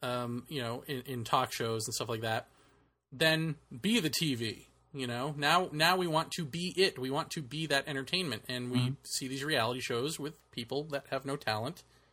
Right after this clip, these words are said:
Speaker 1: And we can do that, right? <laughs> Uh, in fact, we are doing that, 'cause all you need now is a YouTube account for free, and you can do that.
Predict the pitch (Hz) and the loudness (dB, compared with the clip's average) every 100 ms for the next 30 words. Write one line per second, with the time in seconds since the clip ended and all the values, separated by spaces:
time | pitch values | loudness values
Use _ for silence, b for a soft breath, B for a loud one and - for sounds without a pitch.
0 | b _ - - 185 302 214 123 110 120 | b _ 2 8 10 10 6 4 6 6
1 | 220 131 147 285 - - B B B B | 6 6 6 6 2 -4 B B B B
2 | B B 208 - 147 160 190 180 208 208 | B B -8 6 8 10 8 8 8 8
3 | 254 311 381 233 151 117 107 151 151 180 | 8 8 8 6 6 2 -2 0 4 4
4 | 190 226 277 196 135 151 202 185 202 349 | 4 2 2 4 4 4 2 2 4 4
5 | - 156 123 - 110 - 143 - 226 285 | 4 2 0 -2 -2 -2 -6 -2 -2 -2
6 | 123 117 135 175 240 220 311 294 98 - | -2 -2 0 2 2 4 4 4 0 -4